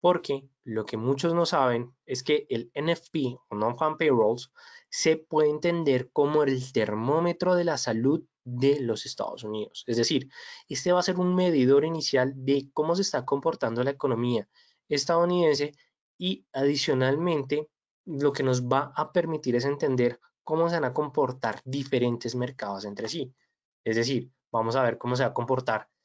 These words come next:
tanto el sector agrícola, eh, que, perdón, con el, el mercado accionario, el mercado de divisas, el mercado de los índices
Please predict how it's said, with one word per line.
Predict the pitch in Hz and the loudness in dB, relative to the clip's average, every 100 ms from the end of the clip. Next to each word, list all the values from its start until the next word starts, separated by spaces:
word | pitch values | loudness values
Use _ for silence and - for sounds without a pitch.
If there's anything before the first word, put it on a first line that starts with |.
| _ _ | _ _
tanto | - 123 123 113 | -2 0 2 0
el | |
sector | 107 - - 98 | 0 -8 -6 -4
agrícola, | 101 151 180 135 131 139 131 _ _ | -2 -2 -2 2 2 0 -4 _ _
eh, | - 123 117 | -4 -4 -2
que, | - | -6
perdón, | 101 _ - | -10 _ -10
con | - 117 | -2 0
el, | 117 120 | 0 0
el | 117 | 0
mercado | 113 - - 120 117 117 117 120 _ _ _ | -2 -2 0 2 4 4 2 -4 _ _ _
accionario, | 120 - 123 151 151 143 147 - | -4 -2 2 2 4 2 -2 -6
el | _ 110 | _ -14
mercado | 98 - 107 | -10 -2 2
de | 120 | 2
divisas, | 139 185 156 139 131 131 - | 4 2 0 0 0 -2 -8
el | 113 | -8
mercado | 110 - 117 117 | -8 -2 0 2
de | |
los | 131 131 | 2 0
índices | 175 175 151 143 147 143 | -2 0 0 0 0 0